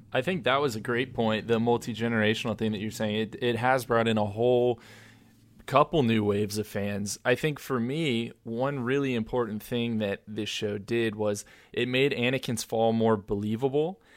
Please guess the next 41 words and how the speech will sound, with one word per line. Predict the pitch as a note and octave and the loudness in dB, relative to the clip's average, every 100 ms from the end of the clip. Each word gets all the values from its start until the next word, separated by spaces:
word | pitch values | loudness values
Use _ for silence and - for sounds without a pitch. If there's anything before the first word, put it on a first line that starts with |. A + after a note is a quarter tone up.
| - _ - | -20 _ -2
It, | B2 B2 - | 2 2 0
again, | A#2+ A#2 C3 D3 B2 G#2+ | -2 -2 0 2 2 0
gave | G2+ A#2 A#2+ B2+ A2 | 0 2 4 2 2
that | A#2+ A#2 | 2 2
plot | - B2 C3 - | 2 0 2 0
point | B2+ A#2 - | -2 -2 -2
time | - A#2 A#2 A#2 A#2 A#2 - | -2 2 4 2 0 -4 -6
to | A#2+ | -6
breathe. | G#2+ A#2 A#2 C3 E3 - | -4 -2 -2 -2 -4 -6
It | A#2 - | -4 -2
introduced | B2+ A#2+ C3 G#2 A#2+ A#2+ A#2 - - - - _ - | -2 -2 -2 0 0 0 0 -2 -6 -12 -20 _ -2
one | B2 | 2
of | B2 | 2
the | |
greatest | A2 A#2 B2+ C#3+ | 4 6 6 6
characters | - A#2 A2+ A2 A#2+ B2 A2+ - | 4 6 4 4 2 2 0 -4
in | A#2+ B2 A#2+ | 0 2 4
all | G#2+ C#3+ | 4 4
of | B2 | 2
Star | - B2 A2 | 0 4 6
Wars | A2 G#2+ | 4 2
now, | A#2+ A2 A#2+ | 0 0 0
Ahsoka, | G#2+ - B2+ D3 A2+ A2 A2+ | 0 0 0 0 -2 -2 -2
and | A#2+ | -2
it | A#2+ E2+ | -2 -4
used | A2 B2+ C3 A#2+ - - - | -4 -2 -2 -4 -10 -14 -4
her | C3+ B2 A2 | 0 2 2
to | G#2+ - D3 | -2 -4 -2
make | B2 A#2+ - | 0 0 0
that | A2+ | -2
fall | - B2 A#2 | 0 0 2
more | A2+ A2 | 2 0
believable, | A2 A2 A2+ G#2+ G#2+ G#2+ | 0 0 0 -2 -2 -2
to | A#2+ | -4
give | G#2 B2+ C#3+ | -4 0 0
Anakin | A#2+ A#2+ A#2 - B2 | 0 -2 -2 -4 -4
even | B2 A2+ A2+ | -4 -2 0
more | A2+ C3 B2+ | 2 4 4
of | A2 | 4
a | G#2+ | -2
push | - A#2 G#2+ - | -2 2 2 0